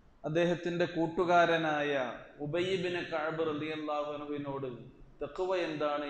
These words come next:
എന്ന് ചോദിക്കുകയുണ്ടായി. അദ്ദേഹം അതിന് നൽകിയ മറുപടി എന്താണെന്നോ? "യാ ഉമർ, അമാ സലക്ത ത്വരീഖൻ ദാ ഷൗക്കിൻ?" ഉമറേ, നിങ്ങൾ മുള്ളുകളുള്ള, കുണ്ടും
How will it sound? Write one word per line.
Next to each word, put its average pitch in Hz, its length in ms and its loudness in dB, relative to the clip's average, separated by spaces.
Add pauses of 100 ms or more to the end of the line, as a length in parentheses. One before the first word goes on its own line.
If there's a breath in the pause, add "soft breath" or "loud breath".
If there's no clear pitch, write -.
എന്ന് 139 160 -6
ചോദിക്കുകയുണ്ടായി. 123 920 -4 (1080)
അദ്ദേഹം 160 420 2
അതിന് 156 300 0
നൽകിയ 151 340 0
മറുപടി 147 440 0
എന്താണെന്നോ? 131 560 -2 (720)
"യാ 151 140 2 (160)
ഉമർ, 151 220 -2 (1080)
അമാ 170 260 4 (160)
സലക്ത 160 540 2
ത്വരീഖൻ 147 640 0 (120)
ദാ 143 220 0
ഷൗക്കിൻ?" 135 520 -6 (640)
ഉമറേ, 135 360 0 (1080)
നിങ്ങൾ 175 320 2 (880)
മുള്ളുകളുള്ള, 165 720 2 (640)
കുണ്ടും 175 320 0